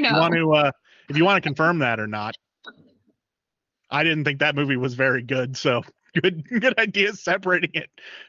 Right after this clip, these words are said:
Speaker 1: But, you know, whatever. That's there. All right,
Speaker 2: Okay.
Speaker 1: Maggie, hit me with one more. Let's do
Speaker 2: What if I
Speaker 1: one
Speaker 2: just
Speaker 1: more.
Speaker 2: rapid fire? What if I just say all these names that I
Speaker 1: Just,
Speaker 2: have?
Speaker 1: okay, you just
Speaker 2: Okay.
Speaker 1: wanna, like, you just
Speaker 2: I
Speaker 1: wanna
Speaker 2: do.
Speaker 1: crank out this list.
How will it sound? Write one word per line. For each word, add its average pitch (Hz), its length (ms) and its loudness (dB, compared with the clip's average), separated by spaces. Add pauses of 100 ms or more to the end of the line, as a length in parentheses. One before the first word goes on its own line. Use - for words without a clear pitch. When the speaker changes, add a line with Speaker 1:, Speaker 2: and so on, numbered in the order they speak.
(120)
Speaker 1:
But, 135 240 2
you 170 100 -4
know, 117 140 0 (320)
whatever. 127 380 2 (160)
That's 143 220 0
there. 123 240 0 (380)
All 185 80 2
right, 208 120 4
Speaker 2:
Okay. 214 80 0
Speaker 1:
Maggie, 175 320 2
hit 196 120 -2
me 220 100 0
with 208 160 2
one 175 220 0
more. 123 380 -2
Let's 143 200 -8
do 254 80 -4
Speaker 2:
What 330 100 4
if 480 60 2
I 480 40 2
Speaker 1:
one 440 80 0
Speaker 2:
just - 180 0
Speaker 1:
more. 254 80 2 (160)
Speaker 2:
rapid 233 140 -6
fire? 180 220 0
What 233 120 2
if 330 100 -2
I 392 80 2
just 359 240 -2
say 208 260 0
all 185 340 0
these 190 200 0
names 156 680 -4 (120)
that 190 160 0
I 208 40 4
Speaker 1:
Just, 208 260 0
Speaker 2:
have? 190 80 4
Speaker 1:
okay, 175 240 0
you 139 360 -2
just 214 140 2
Speaker 2:
Okay. 208 80 0
Speaker 1:
wanna, 196 200 2
like, 156 220 0 (220)
you 165 140 -4
just 185 140 -2
Speaker 2:
I - 40 2
Speaker 1:
wanna - 120 2
Speaker 2:
do. 175 140 2
Speaker 1:
crank 156 260 -2
out 160 180 0
this 165 160 -2
list. 143 380 -2